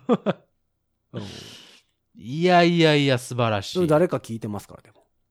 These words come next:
Speaker 2: あ、えっとね、もう俺らが紹介したその、えっと、キープ、
Speaker 1: トーキング。
Speaker 2: トーキング、
Speaker 1: <laughs> アンド、
Speaker 2: アンド、
Speaker 1: ノーバディ。
Speaker 2: ノーバディ、
Speaker 1: エクスプローズ。
Speaker 2: エクスプローズの回は、
Speaker 1: はい。
Speaker 2: 第三回なんですけど、これは
Speaker 1: うん。
Speaker 2: 五十四万回再生ですね。
Speaker 1: あー、まあまあまあまあまあ。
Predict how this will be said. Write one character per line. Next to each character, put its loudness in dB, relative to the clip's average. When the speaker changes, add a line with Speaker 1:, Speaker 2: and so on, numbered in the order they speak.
Speaker 2:
あ、 -8
え -10
っ -8
と -6
ね、 -6
も -12
う -8
俺 -4
ら -2
が -6
紹 -8
介 -8
し -14
た -10
そ -10
の、 -8
え -12
っ -10
と、 -14
キ -6
ー -8
プ、 -4
Speaker 1:
ト -6
ー -20
キ -12
ン -8
グ。 -10
Speaker 2:
ト -2
ー -8
キ -6
ン -4
グ、 -4
Speaker 1:
<laughs> -10
ア -6
ン -8
ド、 -8
Speaker 2:
ア -2
ン -4
ド、 -4
Speaker 1:
ノ -4
ー -14
バ -8
デ -12
ィ。 -10
Speaker 2:
ノ 4
ー -2
バ 2
デ -6
ィ、 -8
Speaker 1:
エ -8
ク -12
ス -18
プ -12
ロ -6
ー -
ズ。 0
Speaker 2:
エ -2
ク -8
ス -8
プ -2
ロ 0
ー -4
ズ -6
の 0
回 2
は、 6
Speaker 1:
は 4
い。 -6
Speaker 2:
第 0
三 2
回 0
な -6
ん -10
で -14
す -20
け -4
ど、 -4
こ -4
れ 0
は 2
Speaker 1:
う -4
ん。 -12
Speaker 2:
五 4
十 4
四 4
万 0
回 -2
再 -6
生 -14
で -20
す -20
ね。 -20
Speaker 1:
あ -8
ー、 -8
ま -2
あ -2
ま -6
あ -12
ま -20
あ -20
ま -20
あ -20
ま -20
あ。 -